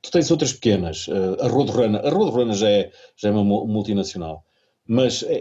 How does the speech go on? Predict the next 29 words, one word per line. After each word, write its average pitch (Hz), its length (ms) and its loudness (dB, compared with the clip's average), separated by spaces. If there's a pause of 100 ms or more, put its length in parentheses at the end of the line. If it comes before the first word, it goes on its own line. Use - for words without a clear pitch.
essas 165 320 0
editoras, 117 920 -2
eh, 104 340 -6
de 95 100 -14
metal, 101 520 -4 (100)
exclusivamente 147 960 0
de 101 60 -6
metal, 85 400 -8 (380)
foram 151 240 0
as 131 120 0
editoras 143 440 0
que - 60 -12
sobreviveram. 135 680 -6 (420)
Porquê? 127 300 0
Porque 120 240 -2
tu 127 60 -2
tens 127 240 2
uns 131 160 2
ouvintes 117 380 0
extremamente 139 680 2
dedicados 101 680 -6 (480)
e 110 120 -8
quando 143 400 0
tens 131 220 0
um 131 60 2
novo 131 300 0
álbum 117 280 2
do 104 80 -2
Sabaton 117 840 -2